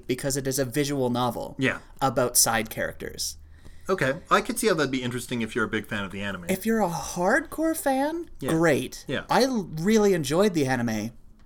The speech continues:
Speaker 1: but I want that experience in a game.
Speaker 2: Yeah, you, you don't, you don't want an extra bit of narrative.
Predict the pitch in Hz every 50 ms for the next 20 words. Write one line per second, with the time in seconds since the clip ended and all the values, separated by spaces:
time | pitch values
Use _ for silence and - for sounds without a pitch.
0 | - - - 165 175 185 196 196 196 202 214 214 208 196 185 - - - - -
1 | 143 - - 170 165 165 160 156 - - - - - - - - - - - -
2 | - - - - 165 - - - - 175 170 165 165 156 - 151 143 127 139 135
3 | 127 113 104 104 120 - - 143 143 131 117 113 120 127 127 135 151 156 151 151
4 | 143 123 - - - 120 123 131 139 139 131 127 123 120 117 - - 113 110 -
5 | - 110 110 - - - - 117 104 98 - - - - 113 107 104 95 101 104
6 | 104 104 101 98 95 95 92 90 - -